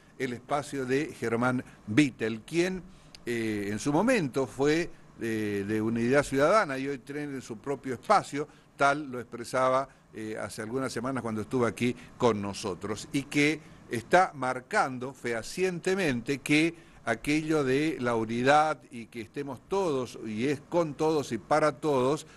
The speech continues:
muchas veces, eh, en la, en la práctica, en lo efectivo, no,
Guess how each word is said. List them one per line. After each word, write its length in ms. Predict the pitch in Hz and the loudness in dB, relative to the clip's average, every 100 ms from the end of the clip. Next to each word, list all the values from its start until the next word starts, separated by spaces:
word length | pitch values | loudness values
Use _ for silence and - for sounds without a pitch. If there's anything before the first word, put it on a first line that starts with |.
| - - | -20 -4
muchas 340 | 151 185 190 151 | -2 2 2 2
veces, 540 | 165 165 170 165 - - - - | 0 0 -2 -4 -6 -18 -20 -6
eh, 160 | 127 127 | -4 0
en 300 | 147 147 131 | 2 2 2
la, 480 | 117 107 101 92 98 | 2 2 0 -2 -6
en 140 | 104 98 | -8 -4
la 160 | 98 | -2
práctica, 800 | - 190 143 - 127 113 143 160 - - _ | 2 2 0 -10 -14 -4 -2 -2 -6 -20 _
en 180 | 113 110 | -8 -2
lo 140 | 113 | 2
efectivo, 920 | 113 107 117 104 - 185 139 127 139 156 - - - | 2 0 -4 -6 -2 2 4 4 2 -2 -14 -20 -12
no, 480 | 123 143 160 175 - | -4 0 2 0 -6